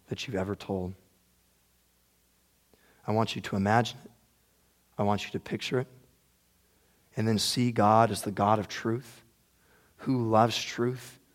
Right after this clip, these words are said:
and is so glorious and good and worth being like,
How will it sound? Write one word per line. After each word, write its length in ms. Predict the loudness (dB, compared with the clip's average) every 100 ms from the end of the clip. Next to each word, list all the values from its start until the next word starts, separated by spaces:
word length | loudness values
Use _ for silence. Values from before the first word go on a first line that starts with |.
| _ _
and 80 | -4
is 80 | -2
so 180 | -2 -4
glorious 720 | -2 2 4 4 2 -2 -6 -12 _ -6
and 220 | -4 -2
good 380 | 0 2 2 -2 -14 -20 _
and 240 | -4 -2 0
worth 260 | 0 0
being 300 | -2 0 0
like, 400 | 0 -2 -6 -16